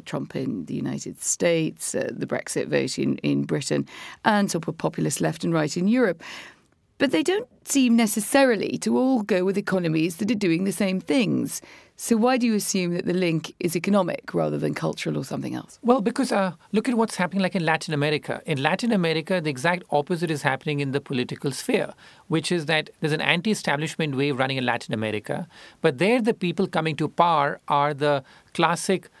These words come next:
Speaker 2: free market, pro-business kind of leaders from Argentina to even Brazil now and to Peru. So, uh, the dominant theme for me here is anti-establishment. And it's not just about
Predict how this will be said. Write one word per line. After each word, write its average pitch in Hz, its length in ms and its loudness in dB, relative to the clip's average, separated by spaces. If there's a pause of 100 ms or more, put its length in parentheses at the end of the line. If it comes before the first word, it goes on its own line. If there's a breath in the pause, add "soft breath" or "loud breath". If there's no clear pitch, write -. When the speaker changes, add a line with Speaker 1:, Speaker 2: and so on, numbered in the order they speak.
(100 soft breath)
Speaker 2:
free 180 300 0
market, 147 640 0
pro-business 151 640 0
kind 143 180 0
of 135 100 -2
leaders 160 440 0
from 143 160 0
Argentina 135 960 0
to 123 140 0
even 127 280 0
Brazil 127 380 2
now 131 440 0
and 127 220 -4
to 131 180 0 (300 loud breath)
Peru. 156 500 2
So, 175 260 0
uh, - 80 0 (360 loud breath)
the 147 140 0 (420)
dominant 208 480 4
theme 175 180 2
for - 140 -2
me 151 160 0
here 147 200 2
is 160 240 0
anti-establishment. 147 1200 0
And 147 100 2
it's - 140 -4
not 226 160 2
just 175 320 -2
about 143 400 0